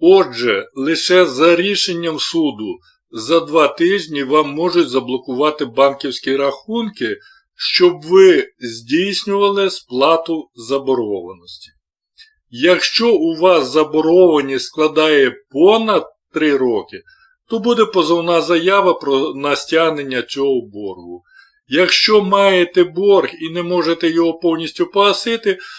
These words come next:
то ви можете скористатися реструктуризацією боргу,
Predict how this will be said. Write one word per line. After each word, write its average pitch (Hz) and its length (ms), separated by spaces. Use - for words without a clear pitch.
то 214 80
ви 247 160
можете 202 580
скористатися 185 1200
реструктуризацією 160 2000
боргу, 117 480